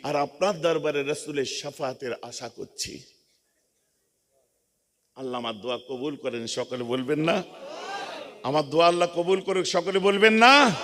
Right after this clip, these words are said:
আমিও বলি, আল্লাহুম্মা আমিন। কারণ রাসূলের ব্যাপার যেখানে আছে, আমি রুজু করে নিলাম, আমার কথা থেকে আমি ফিরে এলাম, কারণ আমার মুখ দিয়ে কোনো বেয়াদবিমূলক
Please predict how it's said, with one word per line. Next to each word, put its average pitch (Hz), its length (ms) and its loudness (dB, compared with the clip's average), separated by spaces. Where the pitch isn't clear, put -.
আমিও 139 300 -2
বলি, 117 240 -2
আল্লাহুম্মা 113 800 -2
আমিন। 101 840 -8
কারণ 123 180 -8
রাসূলের 185 480 -2
ব্যাপার 185 340 -2
যেখানে 185 300 -2
আছে, 190 280 -2
আমি 160 180 -6
রুজু 139 220 -8
করে 110 240 -8
নিলাম, 92 280 -12
আমার 302 340 4
কথা 294 260 2
থেকে 277 180 0
আমি 277 160 4
ফিরে 269 280 2
এলাম, 240 240 6
কারণ 277 300 2
আমার 294 300 6
মুখ 285 160 -2
দিয়ে 240 320 6
কোনো 214 400 -6
বেয়াদবিমূলক 190 720 0